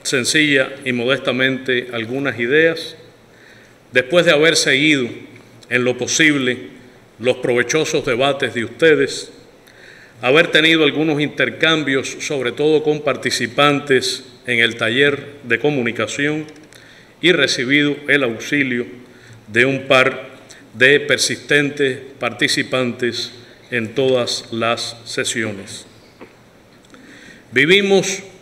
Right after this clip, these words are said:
en un mundo de enormes y crecientes desequilibrios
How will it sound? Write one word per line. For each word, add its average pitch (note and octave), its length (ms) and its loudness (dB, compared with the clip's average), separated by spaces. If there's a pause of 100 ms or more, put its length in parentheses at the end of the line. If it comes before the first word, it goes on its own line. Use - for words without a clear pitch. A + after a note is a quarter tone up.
(560)
en C3+ 180 2
un F3+ 180 4
mundo F#3 560 4
de C#3 200 6
enormes F3 840 2
y C#3+ 100 -4
crecientes D#3 1080 0
desequilibrios D3 1000 0